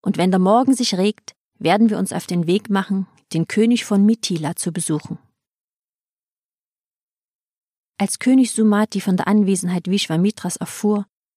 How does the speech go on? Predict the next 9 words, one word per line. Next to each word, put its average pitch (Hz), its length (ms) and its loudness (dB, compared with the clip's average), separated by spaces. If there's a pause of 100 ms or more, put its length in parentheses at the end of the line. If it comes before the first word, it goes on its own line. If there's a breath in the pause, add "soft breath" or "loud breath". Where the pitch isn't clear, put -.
(140)
kam 185 200 2
er 175 80 2
schnell 196 280 0
herbei, 190 440 0 (380)
den 156 160 -2
hochbeseelten 180 680 -2
Weisen 180 380 0
zu 190 140 -6
grüßen. 156 480 -6